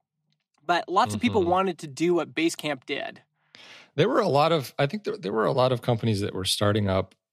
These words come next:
Speaker 2: out of other companies or agencies or, yeah, I, I remember that too. Two thousand four, two thousand five, there were a lot of little, little software projects that were starting up.
Speaker 1: Yeah.
Speaker 2: That were SaaS companies that were coming out of,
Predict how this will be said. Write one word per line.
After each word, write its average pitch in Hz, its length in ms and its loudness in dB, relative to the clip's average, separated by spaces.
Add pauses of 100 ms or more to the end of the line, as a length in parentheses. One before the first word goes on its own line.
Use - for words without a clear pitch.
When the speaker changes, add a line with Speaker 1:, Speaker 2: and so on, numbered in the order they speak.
(240)
Speaker 2:
out 110 300 2
of 95 280 2
other 95 520 0 (1080)
companies 92 340 -2
or 92 160 -4
agencies 95 640 0
or, 85 460 -8 (440)
yeah, 110 200 4
I, 143 260 2
I 139 100 4
remember 139 260 4
that 98 120 0
too. 90 200 0
Two - 160 -10
thousand 98 220 -2
four, 90 200 -4
two 90 60 -10
thousand 85 220 -6
five, 87 260 -4
there 101 100 -2
were 98 80 0
a 95 80 0
lot 92 140 0
of 85 100 -6
little, 90 320 -2 (160)
little 110 220 0
software 92 400 0
projects 82 360 -4
that - 120 -6
were - 60 -10
starting 85 360 0
up. 80 320 -6
Speaker 1:
Yeah. 151 320 -4 (340)
Speaker 2:
That 104 140 -4
were 110 160 2
SaaS 101 640 0
companies 87 540 -6
that 92 100 -8
were 87 140 -10
coming 98 320 -2
out 87 200 -2
of, 82 220 -10